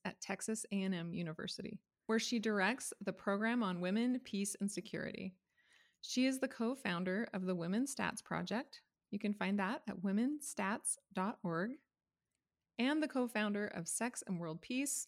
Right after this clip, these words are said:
The Hillary Doctrine, The First Political Order,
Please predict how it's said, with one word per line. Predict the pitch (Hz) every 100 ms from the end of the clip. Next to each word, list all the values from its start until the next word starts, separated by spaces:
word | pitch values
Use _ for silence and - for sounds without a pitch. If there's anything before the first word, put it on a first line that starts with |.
| _
The | 185
Hillary | 170 208 247 247
Doctrine, | 247 233 226 240 233 240 - _ _ _ - _
The | 190
First | 185 233 262
Political | 277 247 233 196
Order, | - 175 175 175